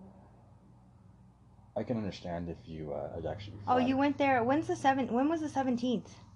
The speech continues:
Speaker 1: Um, today, I think, isn't it?
Speaker 2: Oh, so you went there, you went to that address.
Speaker 1: What address?
Speaker 2: You went to, uh, you went to one sixteen eighteen forty-fourth Street.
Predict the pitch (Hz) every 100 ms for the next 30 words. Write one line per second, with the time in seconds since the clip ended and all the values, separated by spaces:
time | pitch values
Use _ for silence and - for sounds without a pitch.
0 | - - - - - - - 76 76 73
1 | 73 76 - - - - - - - 95
2 | 95 - - - - - - 92 82 -
3 | - - - - 82 107 127 - - -
4 | - - - - - - - - - -
5 | - - - - 190 190 175 170 175 170
6 | 185 196 196 190 175 175 - - - -
7 | - 180 196 202 240 240 247 185 156 160
8 | - - - - - - - 104 71 -
9 | - - - - - - - - - 202
10 | 196 190 247 - 233 202 180 170 165 160
11 | - - - - - - - - - -
12 | - - - - - - - - 196 202
13 | 254 240 202 170 185 180 - - - 175
14 | 170 165 - 175 165 160 - 165 165 -
15 | - - - 73